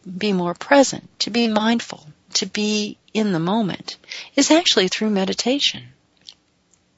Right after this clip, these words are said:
So when we use meditation in a way that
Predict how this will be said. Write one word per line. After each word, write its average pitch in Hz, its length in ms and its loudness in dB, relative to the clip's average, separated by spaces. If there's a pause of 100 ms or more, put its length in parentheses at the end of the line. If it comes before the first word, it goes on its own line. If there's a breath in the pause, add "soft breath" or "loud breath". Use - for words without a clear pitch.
(1080 loud breath)
So 208 320 2 (680)
when 302 540 6
we 226 100 4
use 165 360 -4
meditation 165 840 -4 (480)
in 185 160 2
a 175 80 2
way 180 420 6
that 156 600 -2